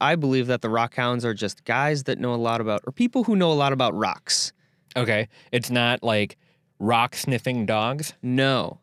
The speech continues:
Speaker 1: I think, I think it's, like, a, like, a really cool person. Like, think of, like, a rock and, like, a, he's a rock hound.
Speaker 2: Could a geologist train a dog to sniff out certain fossils?
Speaker 1: I think you could teach a dog to do anything.
Speaker 2: That's probably true. I wonder if fossils have different smells.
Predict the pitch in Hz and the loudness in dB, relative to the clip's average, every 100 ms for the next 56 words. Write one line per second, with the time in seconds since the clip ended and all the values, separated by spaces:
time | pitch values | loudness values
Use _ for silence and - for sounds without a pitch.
0 | - 120 147 123 - 127 127 123 117 104 | -6 -2 0 -2 -2 0 0 0 0 0
1 | 95 - 107 92 101 139 135 - 143 131 | 0 -2 -4 -2 0 0 0 0 -2 0
2 | 123 117 - 78 73 - - - 104 - | 0 -2 -2 -6 -8 -12 -18 -8 -8 -4
3 | 139 117 107 98 98 104 - 107 87 90 | -2 0 0 0 0 -2 -2 -4 -4 -6
4 | 101 - 131 98 98 131 - - 113 95 | -10 -6 -4 -4 -4 -6 -6 -6 -4 -4
5 | 78 50 50 - - 202 226 175 196 180 | -6 -10 -14 -16 -4 0 0 0 0 2
6 | 180 165 165 - - 147 156 165 139 135 | 0 0 -2 -2 -4 -2 0 0 -2 0
7 | 135 147 156 - 123 - 143 139 123 131 | 0 -2 -4 -6 -8 -4 -2 0 0 0
8 | 139 - - 131 123 - 120 131 156 156 | -2 -6 -4 -2 -2 -4 -4 -4 -4 -8
9 | - - 214 415 214 120 123 98 120 110 | -8 -2 0 2 2 0 -2 -4 -4 -2
10 | 101 104 92 87 87 110 120 - - _ | 0 0 -2 -4 -4 -4 -4 -10 -18 _
11 | 151 - - 190 165 113 110 - 160 87 | -8 -6 -2 0 0 -2 -4 -2 0 0
12 | 85 _ _ _ - 131 160 156 143 147 | -4 _ _ _ -4 -2 0 -2 0 -2
13 | 143 139 123 113 113 120 101 101 107 110 | -2 -4 -4 -4 -2 -4 -6 -6 -6 -6
14 | 76 65 - | -6 -10 -14